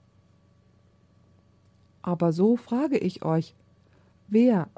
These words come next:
war die treibende Kraft hinter diesem geschichtlichen Ereignis? Geht mit mir zur Offenbarung zwölf.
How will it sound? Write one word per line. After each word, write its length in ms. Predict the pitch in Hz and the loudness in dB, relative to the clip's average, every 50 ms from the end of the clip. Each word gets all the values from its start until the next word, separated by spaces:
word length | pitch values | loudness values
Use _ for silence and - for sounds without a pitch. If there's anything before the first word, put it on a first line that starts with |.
| - - | -12 -6
war 240 | 156 185 185 185 165 | -2 0 0 0 0
die 140 | 170 165 | 0 -2
treibende 460 | - - 170 170 170 165 165 151 156 147 | -4 -2 -2 -2 0 0 -2 -2 -4 -6
Kraft 500 | - - - 214 277 285 - - - - | -6 -2 -2 0 0 -2 -4 -10 -14 -8
hinter 280 | - 359 349 349 311 | -4 -4 0 0 0
diesem 300 | 220 226 226 202 208 202 | 2 2 2 2 4 2
geschichtlichen 720 | - 196 180 - - 175 165 - - 170 175 165 - 180 - | 2 2 0 0 -2 -4 -2 -2 -4 -4 -2 -2 -2 -4 -4
Ereignis? 800 | - 175 - - 180 185 185 185 190 202 240 302 320 - - - _ _ _ _ _ _ - _ _ _ _ _ _ _ _ _ _ _ _ - | -4 -6 -6 -4 -2 -2 -2 0 0 0 -2 -2 -2 -6 -12 -20 _ _ _ _ _ _ -20 _ _ _ _ _ _ _ _ _ _ _ _ -4
Geht 240 | - 285 320 - - | 0 2 2 2 2
mit 140 | 381 370 - | 0 0 4
mir 180 | 254 254 262 - | 4 4 4 2
zur 200 | - 294 - - | 0 -4 -2 -4
Offenbarung 720 | 220 - - 285 262 - 196 180 180 185 214 247 254 247 | -4 -2 -2 -2 0 0 0 0 2 2 2 2 0 0
zwölf. 440 | - - - 170 170 170 160 156 147 | -4 -8 -4 -2 0 0 0 0 -2